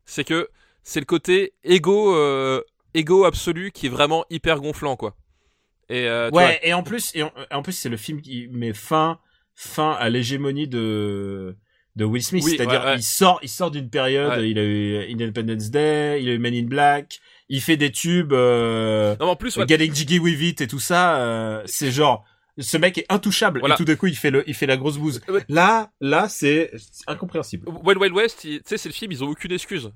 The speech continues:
Speaker 1: Enfin, genre, c'était, comment est-ce qu'ils ont pu rater un, un truc pareil, quoi ? Euh,
Speaker 2: Donc, euh, c'est pour ça que, et, et je pense que Super Mario me ferait presque plus rire, euh, que
Speaker 1: Ouais, je, je, je pense
Speaker 2: euh,
Speaker 1: aussi.
Speaker 2: mais est-ce qu'il est mieux ou pas que Risk Maximum ?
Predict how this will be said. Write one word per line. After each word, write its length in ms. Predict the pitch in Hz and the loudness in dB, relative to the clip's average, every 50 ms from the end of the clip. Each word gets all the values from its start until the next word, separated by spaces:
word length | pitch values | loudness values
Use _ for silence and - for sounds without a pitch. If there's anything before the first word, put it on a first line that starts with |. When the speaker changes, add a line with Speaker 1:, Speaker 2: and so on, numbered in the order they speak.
| _ _ | _ _
Speaker 1:
Enfin, 180 | - 139 127 | -6 -4 -2
genre, 260 | 117 143 160 156 131 123 - - - | 0 0 0 0 -2 -4 -8 -12 -18
c'était, 300 | - - - - 151 - _ _ _ _ _ - 131 139 | -18 -12 -10 -10 -10 -10 _ _ _ _ _ -20 -18 -10
comment 160 | - 185 190 214 | -6 -4 -2 -2
est-ce 80 | - | -4
qu'ils 120 | - 160 160 | -4 -6 -8
ont 40 | |
pu 120 | 143 - 185 | -4 -2 -2
rater 240 | 156 156 - 175 160 | -2 -2 -2 -4 -6
un, 100 | 151 147 | -8 -8
un 100 | 120 131 | -12 -12
truc 200 | - - - - | -12 -14 -10 -6
pareil, 240 | 151 147 143 123 | -4 -4 -4 -4
quoi ? 140 | - 107 98 _ _ _ _ _ _ _ _ _ _ _ _ _ - | -6 -10 -16 _ _ _ _ _ _ _ _ _ _ _ _ _ -12
Euh, 560 | - 120 113 110 113 113 113 113 110 110 110 | -10 -8 -6 -6 -6 -6 -8 -8 -8 -6 -2
Speaker 2:
Donc, 240 | 135 160 180 - 190 | 0 0 2 4 2
euh, 80 | 175 156 - | 2 2 2
c'est 160 | - - 175 | -2 -2 -2
pour 100 | 185 180 | -2 -2
ça 140 | - 220 - | -2 -2 -4
que, 80 | 170 | -2
et, 260 | 160 165 170 165 165 | 0 0 0 0 0
et 140 | 175 180 180 | 0 0 0
je 100 | - - | -2 -4
pense 180 | - 208 220 - | -6 -6 -8 -6
que 120 | - - | -8 -8
Super 340 | - - - 180 - 180 170 | -6 -6 -4 -2 0 0 2
Mario 300 | 175 160 156 160 160 175 | 2 2 2 2 2 0
me 140 | 175 160 139 | -2 -4 -6
ferait 180 | - - 131 | -6 -8 -8
presque 320 | 127 - 147 139 - - 139 | -6 -6 -8 -8 -8 -8 -10
plus 260 | - - 147 - - | -10 -10 -12 -12 -10
rire, 240 | - 147 151 147 139 | -6 -6 -4 -4 -4
euh, 160 | 117 110 113 | -4 -4 -6
que 300 | 107 - 120 113 110 110 | -6 -6 -4 -4 -4 -2
Speaker 1:
Ouais, 300 | 131 151 175 180 180 - | 2 4 4 4 4 2
je, 120 | - 139 156 | -2 -6 -12
je, 60 | - - - - | -14 -14 -12 -12
je 80 | - - | -6 -2
pense 160 | 139 139 143 | 2 4 4
Speaker 2:
euh, 520 | 143 143 139 143 143 139 139 139 135 139 123 | 6 6 6 6 4 4 4 2 2 0 -2
Speaker 1:
aussi. 100 | - 151 | -2 0
Speaker 2:
mais 160 | 147 156 170 | 2 2 2
est-ce 160 | 170 180 - - | 2 0 -2 -2
qu'il 140 | 208 196 | 0 2
est 60 | 202 196 | 2 4
mieux 200 | 196 214 240 233 - | 4 2 2 0 -2
ou 80 | 190 | -2
pas 180 | - - 175 175 | 0 2 0 2
que 120 | 175 156 | 2 0
Risk 260 | 139 135 147 - - - | 0 0 -2 -4 -6 -4
Maximum ? 560 | 135 135 123 - - - 135 120 113 107 | -2 -2 -4 -4 -4 -4 -4 -2 -4 -4